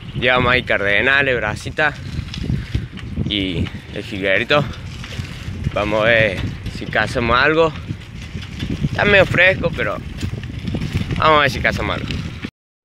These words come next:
Bueno, ahí puse la bracita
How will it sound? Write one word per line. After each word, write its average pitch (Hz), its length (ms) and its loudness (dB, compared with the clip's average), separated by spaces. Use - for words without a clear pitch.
Bueno, 98 400 0
ahí 117 220 4
puse 127 360 -2
la 90 320 -2
bracita 98 680 0